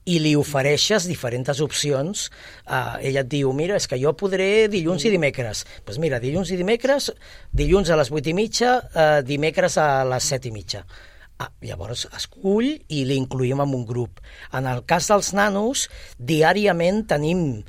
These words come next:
Speaker 2: Mhm.
Speaker 1: un nivell de perfeccionament i un nivell més d'iniciació. Segur, normalment són més petits els d'iniciació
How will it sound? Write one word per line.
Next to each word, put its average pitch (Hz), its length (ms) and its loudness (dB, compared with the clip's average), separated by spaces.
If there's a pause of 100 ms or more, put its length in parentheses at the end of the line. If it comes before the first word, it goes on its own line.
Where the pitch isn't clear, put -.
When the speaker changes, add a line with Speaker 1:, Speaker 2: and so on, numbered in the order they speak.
Speaker 2:
Mhm. 151 200 -16
Speaker 1:
un 156 140 0
nivell 156 460 4
de 120 100 -2
perfeccionament 175 880 0 (100)
i 147 120 -4
un 151 120 0
nivell 147 380 2
més 151 260 0
d'iniciació. 120 840 -4 (340)
Segur, 120 500 -6 (120)
normalment 131 560 0
són 131 180 0
més 135 220 0
petits 139 400 -2
els 120 140 -2
d'iniciació 190 720 -2